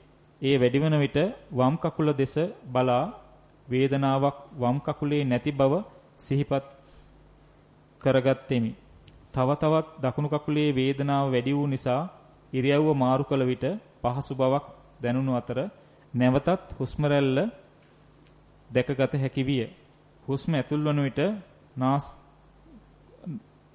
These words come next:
හුස්ම ඇතුල් වන විට පිටවන විට නාස් කුහර, අ,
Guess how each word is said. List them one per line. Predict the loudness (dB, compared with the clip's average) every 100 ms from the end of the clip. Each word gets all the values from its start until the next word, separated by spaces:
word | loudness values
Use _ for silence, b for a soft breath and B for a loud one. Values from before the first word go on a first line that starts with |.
| _ _ _ _ -20 -20 -10
හුස්ම | -8 0 2
ඇතුල් | 4 4
වන | 2 4
විට | 2 2 0 -2 -12 -20 -20 -20 -20 -20 -20 -20 -20 -8
පිටවන | -4 0 2 4
විට | 2 2 0
නාස් | 2 2 0 -4 -16 -6
කුහර, | -2 0 2 -2 -6 -20 -20 -20 -20 -20 -20 _
අ, | -8